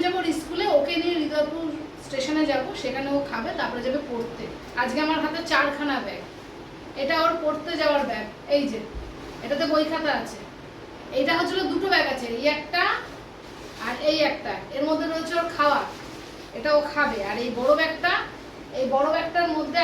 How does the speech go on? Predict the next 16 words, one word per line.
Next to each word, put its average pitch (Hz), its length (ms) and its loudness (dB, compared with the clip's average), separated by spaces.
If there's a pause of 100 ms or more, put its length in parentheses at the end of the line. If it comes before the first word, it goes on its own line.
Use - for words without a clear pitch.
আসবে 285 240 -2
ওর - 140 4
জামা 269 260 2
প্যান্ট, 165 220 -8 (720)
আর 262 80 -4 (100)
তার 311 180 6 (120)
সাথে 349 240 2 (840)
এই 311 120 6
হচ্ছে 320 240 0
হলো 330 100 2 (100)
আমার 240 240 0
ব্যাগ। 185 140 -6 (600)
এই 285 80 2 (100)
সব 302 140 4 (120)
নিয়ে 381 200 6
আমি 285 100 4